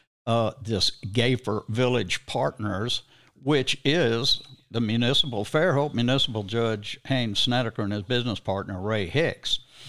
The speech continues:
Now, Hicks is no stranger to conflicts of interest. As a member of the Airport Authority in twenty fifteen, he recused himself from a vote for,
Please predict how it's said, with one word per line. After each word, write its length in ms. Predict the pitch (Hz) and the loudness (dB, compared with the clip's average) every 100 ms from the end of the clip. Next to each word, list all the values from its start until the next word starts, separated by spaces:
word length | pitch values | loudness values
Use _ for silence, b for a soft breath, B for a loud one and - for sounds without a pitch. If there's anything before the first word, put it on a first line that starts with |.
| B B | B B
Now, 300 | 135 139 123 | 2 4 2
Hicks 420 | - 160 208 - | 2 2 2 2
is 160 | 123 104 | 2 2
no 180 | 139 110 | 2 2
stranger 640 | - 139 160 143 113 104 | 2 2 2 2 0 -2
to 120 | 101 | -6
conflicts 580 | - 139 131 110 117 - | 0 2 2 0 -2 -2
of 160 | 87 110 | -2 0
interest. 460 | 143 - - - | 0 0 -6 -4
As 160 | 104 92 | -4 -4
a 40 | |
member 320 | 95 117 110 | -2 -2 -2
of 80 | 104 | -2
the 160 | 95 104 | -2 0
Airport 380 | 131 - 98 98 | 0 -2 -4 -4
Authority 400 | - 104 104 90 | -2 -2 -2 -4
in 120 | 98 | -6
twenty 340 | - 117 104 | -4 -4 -4
fifteen, 920 | 87 - 107 - - 151 165 110 113 123 B B B _ | -4 -4 -4 -4 -4 0 0 0 -2 -6 B B B _
he 80 | 143 | 2
recused 500 | 151 135 - 196 151 | 2 2 2 2 2
himself 400 | 139 117 139 123 | 2 2 2 2
from 180 | 131 113 | 0 -2
a 40 | |
vote 400 | 98 120 117 95 | 0 0 0 -2
for, 120 | - | -12